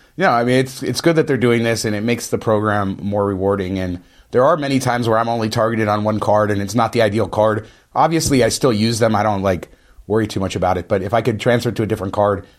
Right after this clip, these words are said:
and, uh, double dip, make things better, that's always good. So I'm glad to see that. Alaska has decided that they're gonna charge more for checked bags. Now, the reason I think this is important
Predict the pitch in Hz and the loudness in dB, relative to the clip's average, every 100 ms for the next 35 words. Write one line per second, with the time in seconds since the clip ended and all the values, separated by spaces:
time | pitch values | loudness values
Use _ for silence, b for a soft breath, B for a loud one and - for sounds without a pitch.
0 | b b 104 98 85 90 87 101 107 95 | b b -8 -8 -6 -8 -4 -2 -2 0
1 | 101 98 101 - 98 - 98 101 92 - | -2 -2 -4 -4 -6 0 2 2 2 -4
2 | b b b b 107 104 107 101 95 92 | b b b b -2 2 2 0 -2 -4
3 | 95 92 85 98 110 110 98 104 98 98 | -4 -4 -6 -2 0 0 -2 -4 0 0
4 | 98 - B - 127 120 160 196 202 143 | 0 -4 B -2 0 2 2 2 2 2
5 | 123 110 104 123 131 123 123 113 123 131 | 2 -2 -2 -2 2 0 0 0 0 2
6 | 127 - 127 127 131 123 120 113 - 117 | 0 0 0 0 2 0 0 -2 0 0
7 | - 120 113 - B B B 139 151 147 | 2 2 0 -4 B B B 0 2 2
8 | 175 254 254 190 180 147 139 127 110 - | 2 2 2 2 0 -2 0 0 -2 0
9 | 143 110 117 | 0 0 -4